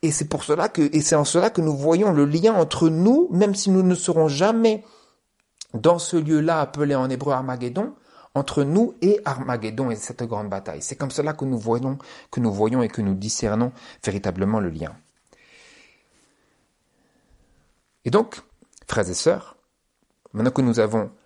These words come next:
parlé de cela, comment, comment est-ce que l'ennemi cherche à influencer les hommes par la guerre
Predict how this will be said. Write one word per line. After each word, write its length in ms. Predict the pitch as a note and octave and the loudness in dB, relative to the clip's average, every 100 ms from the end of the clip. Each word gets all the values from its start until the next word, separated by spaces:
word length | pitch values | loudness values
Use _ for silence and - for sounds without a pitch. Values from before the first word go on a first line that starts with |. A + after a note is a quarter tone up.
| _ | _
parlé 260 | - A#2+ A3 | -2 0 -2
de 100 | E3 | -2
cela, 500 | - A2+ D3+ G#3 - _ _ _ _ _ _ _ _ _ _ _ _ _ _ _ _ _ - - _ - | -2 -2 -2 -6 -16 _ _ _ _ _ _ _ _ _ _ _ _ _ _ _ _ _ -20 -20 _ -2
comment, 560 | E3 D#3+ D3 F3+ - _ _ _ _ _ _ _ _ _ _ _ _ _ - _ _ - - - | 0 2 4 2 0 _ _ _ _ _ _ _ _ _ _ _ _ _ -20 _ _ -20 -14 -2
comment 320 | D3 D#3+ G3+ | 0 2 2
est-ce 200 | D3+ - | 0 -2
que 120 | - | -2
l'ennemi 520 | G#2+ B2 E3+ G#3+ - | 0 2 2 2 -2
cherche 840 | - - A#2 B2 - - - - - _ _ _ _ _ _ - | -4 -6 -4 -4 -6 -20 -20 -20 -20 _ _ _ _ _ _ -4
à 240 | G#2+ - - | -4 -4 0
influencer 840 | F#3+ G3 - D#3+ D#3 D3 - F3 | 0 0 -4 0 0 0 0 0
les 360 | C#3+ A#2 F#2+ G#2+ | 0 -2 -2 2
hommes 460 | C#3+ D3 D3 D3 - _ _ - | 2 0 -10 -10 -14 _ _ -4
par 240 | B2 G#2 | -4 -4
la 200 | F#2+ F2+ | -4 -4
guerre 680 | D#2+ D#2+ G2 A2+ A2+ - - | -6 -4 -2 -2 -4 -14 -20